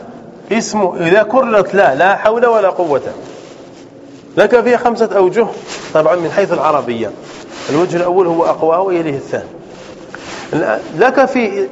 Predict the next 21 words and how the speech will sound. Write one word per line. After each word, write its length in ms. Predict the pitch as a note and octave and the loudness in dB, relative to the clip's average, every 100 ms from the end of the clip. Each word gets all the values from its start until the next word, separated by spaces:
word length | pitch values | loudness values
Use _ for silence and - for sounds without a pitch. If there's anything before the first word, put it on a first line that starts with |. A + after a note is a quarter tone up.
| A#3 | -4
اسمها، 500 | A3 B3 G3+ F#3+ G#3+ | 0 2 4 2 0
اسم 280 | G3+ G#3 F3+ | -2 0 4
لا 260 | G3 E3 | 4 2
الأول، 420 | C#3+ E3+ F3+ A3 D4 - - - - - | -2 0 4 2 0 -12 -14 -16 -16 -2
لك 260 | D3+ F3 F#3+ | 0 2 2
فيه 240 | G3+ F#3+ | 2 0
وجهان: 420 | F#3 D3 C#3+ B2+ F#2+ - - - - | 2 0 -2 -4 -4 -16 -20 -8 2
البناء 460 | E3+ D#3+ E3+ G3+ G3 | 2 4 2 4 2
على 180 | F3 F3+ | 2 0
الفتح 420 | - A3 - - - - - | -2 -4 -6 -16 -18 -20 -4
والرفع. 360 | D3 C#3+ A#2+ - - - - - - - - - - - - - - - - - - - | 0 0 0 -6 -16 -20 -20 -20 -20 -20 -20 -20 -20 -20 -20 -20 -20 -20 -20 -20 -10 0
النصب 380 | E3 F#3+ A#3 F#3+ | 2 2 0 0
ليس 180 | G#3+ G#3+ | 0 2
له 140 | F#3+ | 2
تخريج 320 | E3 D3 A2+ - - - - - - - - - - - - - C3+ | 2 -4 -8 -12 -16 -16 -18 -20 -20 -20 -20 -20 -20 -20 -20 -10 -2
هنا، 340 | C3+ E3+ - | 2 2 2
النصب 280 | D3 E3 E3 | 0 -2 -2
ليس 180 | E3+ F3 | -2 0
له 60 | |
تخريج 360 | D#3 D3 E3 D#3+ | -2 0 -2 -2
الأول، 400 | D3 C#3 B2 | -6 -4 -4